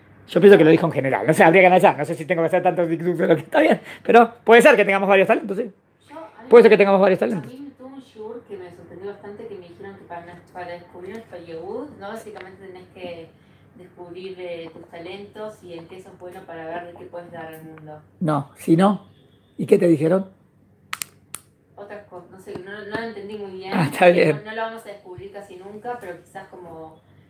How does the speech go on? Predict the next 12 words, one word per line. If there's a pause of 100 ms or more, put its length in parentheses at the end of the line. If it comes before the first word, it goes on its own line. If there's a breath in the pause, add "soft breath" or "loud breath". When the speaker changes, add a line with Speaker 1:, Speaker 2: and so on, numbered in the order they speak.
(120)
Speaker 1:
No
sé.
Speaker 2:
traer
de
hijos
al
mundo,
cosas (200)
así
más (720)
Speaker 1:
Más
generales.